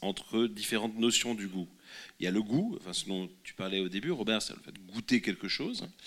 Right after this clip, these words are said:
et, euh, et la, la décomposition, et le fait que ce soit, euh, une expérience, euh, euh, au fond, la, j'ai le, j'ai le sentiment que la gourmandise, c'est l'espace de subjectivité entre la sensation et le collectif.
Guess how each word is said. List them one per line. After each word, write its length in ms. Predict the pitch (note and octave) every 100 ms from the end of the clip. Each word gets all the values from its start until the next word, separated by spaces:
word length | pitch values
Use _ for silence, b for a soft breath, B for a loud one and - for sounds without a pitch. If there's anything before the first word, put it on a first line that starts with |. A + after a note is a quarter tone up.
| B B B B -
et, 340 | F#2+ G2 F#2+
euh, 220 | F2 F2
et 160 | F2 F2
la, 200 | E2+ F#2+
la 120 | F2+
décomposition, 1000 | F2+ G2+ G#2+ - G2 F2+ - G#2 A2 B2
et 40 | G2+
le 100 | E2+
fait 160 | -
que 60 | F#2
ce 100 | F2+
soit, 260 | - G2 G2 G2+
euh, 80 | E2 - B B - -
une 120 | F#2+
expérience, 920 | F#2+ - G2+ G2 G2+ G2+ G2 - -
euh, 360 | D#2+ E2 D#2+ - B B - -
euh, 280 | D#2+ E2 -
au 80 | G#2+
fond, 220 | - D#3 - - G#2 A2+
la, 120 | A#2+
j'ai 160 | C#3 B2+ B2+
le, 140 | B2+ B2+
j'ai 160 | A2 A#2+
le 40 |
sentiment 480 | - C3 - C3 E3+
que 120 | E3+
la 100 | G2+
gourmandise, 600 | G2 A#2 G#2+ G#2 A#2+ F#3
c'est 120 | - F#2
l'espace 340 | G#2 - A#2+
de 40 |
subjectivité 960 | G#2 - G2+ G2+ - G2 G2 - B2 E3+ B B - _
entre 440 | D3 D3 C#3+ - -
la 300 | G#2 G2+ G2+ -
sensation 800 | - C3 - A#2 - - C3 G#3+ B B B _ -
et 260 | C3+ D3+ B2
le 100 | A#2
collectif. 720 | B2 A#2 - - G2+ - -